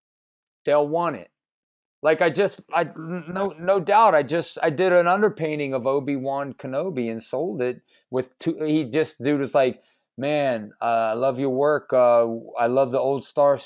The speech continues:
Star Wonk stuff. What do you have for sale?" I, I showed him, like, five or six things,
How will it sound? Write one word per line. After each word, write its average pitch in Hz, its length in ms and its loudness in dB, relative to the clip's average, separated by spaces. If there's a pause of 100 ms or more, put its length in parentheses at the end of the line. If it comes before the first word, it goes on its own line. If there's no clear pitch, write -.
(120)
Star 147 380 -2
Wonk 120 260 -2
stuff. 117 320 -4
What 117 140 0
do 127 60 -2
you 123 80 -2
have 131 200 -4
for - 80 -16
sale?" 147 300 0
I, 107 140 2 (200)
I 120 40 -4
showed 120 260 -4
him, 120 100 -6
like, 117 180 -6
five 117 220 -2
or 120 60 -10
six 123 260 -12
things, 135 340 -10